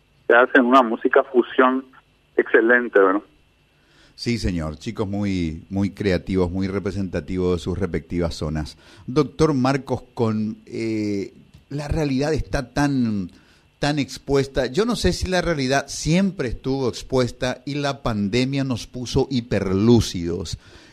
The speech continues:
Speaker 2: y estamos con las narices a, a más corta distancia de las pantallas y estamos más atentos y lo que pasa, lo bueno y lo malo nos pega diferente. Yo veo con, con tanta pena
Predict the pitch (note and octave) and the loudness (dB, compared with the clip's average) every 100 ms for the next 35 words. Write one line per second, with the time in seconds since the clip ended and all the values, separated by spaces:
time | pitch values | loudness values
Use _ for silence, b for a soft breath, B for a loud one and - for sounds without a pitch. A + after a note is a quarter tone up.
0 | - B2+ A#2+ - B2 C3+ C3+ - C3+ B2+ | -6 -2 -2 0 -2 0 -4 -2 0 2
1 | B2+ B2 B2 A#2 G#2+ B2+ - C3+ - A#2 | 2 0 -2 -2 0 0 0 0 0 0
2 | A2+ G#2+ G#2 G2 - _ _ - A#2 C3 | 0 0 -4 -6 -12 _ _ -6 -2 -2
3 | C3 C#3 C#3 C#3 B2+ A2 - B2 B2 B2+ | -2 -2 0 0 -2 -4 -2 -2 0 -2
4 | B2 A#2 - G#2+ F#2 - B2 A#2+ A2+ G#2+ | -2 -4 -4 -4 -4 0 0 0 -2 -2
5 | G2+ A2+ A2+ A2 G#2+ A2+ G2+ - A2 A2 | -2 -2 -2 -2 -2 -2 -4 -2 -2 0
6 | A#2+ B2 B2 A2 G2 b b b b A2 | 0 -2 -4 -6 -6 b b b b -2
7 | A2 G#2+ - C#3 C#3+ B2 A2 G2+ A#2+ B2 | -2 -4 -2 -2 -2 -2 -2 0 -2 -2
8 | A2+ G#2+ G2 A2 A#2 G#2 - G#2+ A2 A2+ | -4 -4 -2 -2 -2 -4 -4 -4 -2 -4
9 | A2 - E2+ G2 F#2+ F2 F#2+ - b b | -6 -4 -4 -2 -4 -6 -10 -10 b b
10 | b _ _ _ - B2+ D#3 F#3 F#3 D#3+ | b _ _ _ -12 -2 2 4 6 6
11 | A#2+ - C#2+ A2+ D3+ E3 D3+ B2 G#2+ F#2 | 4 2 -4 0 2 2 2 0 0 -2
12 | A#2+ G#2+ C#3+ D#3 D3+ - A#2 A2 G#2 G2+ | -4 -2 -4 -2 -4 -2 -2 -2 -4 -8